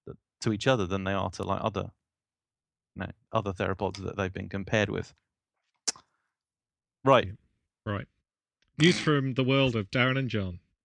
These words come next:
Speaker 2: which was meant to come at the beginning of the show.
Speaker 1: <sighs>
Speaker 2: Well, just after
Speaker 1: What
Speaker 2: F U.
Speaker 1: What are you doing? Right.
Speaker 2: Yeah. Um,
Speaker 1: Uh,
Speaker 2: I've got something new.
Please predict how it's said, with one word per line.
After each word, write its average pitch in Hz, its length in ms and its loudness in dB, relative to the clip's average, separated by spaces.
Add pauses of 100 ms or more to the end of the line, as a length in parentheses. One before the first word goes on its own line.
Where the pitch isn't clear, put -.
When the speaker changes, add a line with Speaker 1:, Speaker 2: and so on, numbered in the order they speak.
(960)
Speaker 2:
which 113 180 -2
was 113 100 -2
meant 135 180 0
to - 60 -14
come 117 320 0 (280)
at 110 100 -4
the - 80 -12
beginning 127 340 4
of 98 60 -2
the 98 80 -4
show. 95 280 -6 (1120)
Speaker 1:
<sighs> - 180 -10
Speaker 2:
Well, 98 260 -2 (320)
just - 200 -4
after 101 220 -2
Speaker 1:
What 98 80 0
Speaker 2:
F 92 120 -6
U. 95 240 -2 (400)
Speaker 1:
What 269 120 -10
are 117 40 -6
you 95 80 -10 (160)
doing? 98 380 0 (1500)
Right. 131 280 6 (420)
Speaker 2:
Yeah. 107 240 0 (480)
Um, 117 180 2
Speaker 1:
Uh, 104 280 -2 (920)
Speaker 2:
I've 156 200 0
got 190 160 4
something 127 280 2
new. 131 220 0